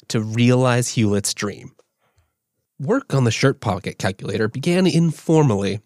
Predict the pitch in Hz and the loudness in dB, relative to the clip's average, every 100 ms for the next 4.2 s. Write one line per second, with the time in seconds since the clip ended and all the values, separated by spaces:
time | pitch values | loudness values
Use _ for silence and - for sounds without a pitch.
0 | _ 127 120 113 135 151 143 - 107 107 | _ 0 2 2 2 2 0 0 0 0
1 | 101 113 101 - - 82 - - _ - | 2 0 0 -4 -8 -14 -14 -20 _ -20
2 | _ 135 127 139 117 104 98 _ _ _ | _ 0 2 4 2 2 -2 _ _ _
3 | 160 170 135 113 107 127 120 113 107 92 | 2 4 4 4 2 2 2 2 -6 -8
4 | - - | -8 -12